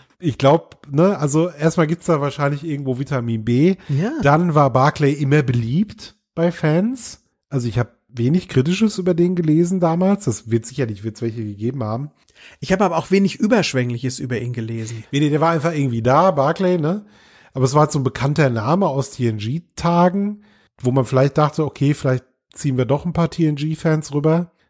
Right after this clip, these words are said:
Speaker 1: Zu Voyager dann. Deswegen ist ja auch Q halt da, ne, und taucht auf. Ah, den kennt man halt, den Q aus T N G. Und vielleicht können wir Fans so rüberholen.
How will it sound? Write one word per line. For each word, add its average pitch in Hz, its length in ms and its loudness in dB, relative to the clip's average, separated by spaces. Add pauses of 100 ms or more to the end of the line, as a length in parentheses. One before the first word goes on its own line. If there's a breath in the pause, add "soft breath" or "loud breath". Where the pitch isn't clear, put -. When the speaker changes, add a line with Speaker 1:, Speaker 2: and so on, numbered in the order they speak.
Speaker 1:
Zu 117 200 -2
Voyager 165 460 6
dann. 170 360 2 (360 soft breath)
Deswegen 117 280 -2
ist 113 120 -8
ja 113 100 -8
auch 101 180 -8 (160)
Q 180 400 4
halt 101 260 0 (240)
da, 98 540 -8
ne, 120 120 0
und 117 180 2
taucht 107 320 2
auf. 104 480 -8
Ah, 160 340 4
den 151 140 0
kennt 180 200 -6
man 160 140 -6
halt, 127 200 0
den 117 80 -2
Q 101 320 -6
aus 104 260 -8
T 123 160 0
N 123 80 2
G. 127 340 -2
Und 101 340 -10
vielleicht 110 320 -2
können 123 160 -2
wir 127 100 0
Fans 165 360 2
so 101 80 0
rüberholen. 92 580 -6